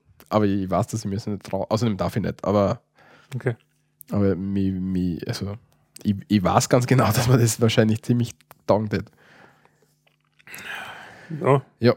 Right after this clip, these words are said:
Speaker 1: jedenfalls, du hast recht, seit zweitausendzehn das höchste Bauwerk in Österreich insgesamt.
Speaker 2: Genau. Und nebenan haben sie jetzt den Nine Tower in Wien hingestellt. Der ist relativ spannend, der schaut ziemlich cool aus. Der ist so schwarz. Äh, neues Bürogebäude, dort wo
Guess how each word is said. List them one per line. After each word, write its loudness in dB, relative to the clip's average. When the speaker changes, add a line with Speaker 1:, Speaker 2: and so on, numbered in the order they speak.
Speaker 1:
jedenfalls, 4
du 4
hast 0
recht, 4
seit 4
zweitausendzehn 2
das -2
höchste 0
Bauwerk 2
in -6
Österreich -2
insgesamt. -4
Speaker 2:
Genau. 2
Und -4
nebenan 6
haben 4
sie -12
jetzt -10
den 4
Nine 0
Tower 2
in 0
Wien 4
hingestellt. 0
Der 2
ist -4
relativ 2
spannend, 2
der 4
schaut -2
ziemlich -2
cool 2
aus. 0
Der 0
ist -2
so -4
schwarz. -2
Äh, 6
neues 4
Bürogebäude, 4
dort -2
wo 4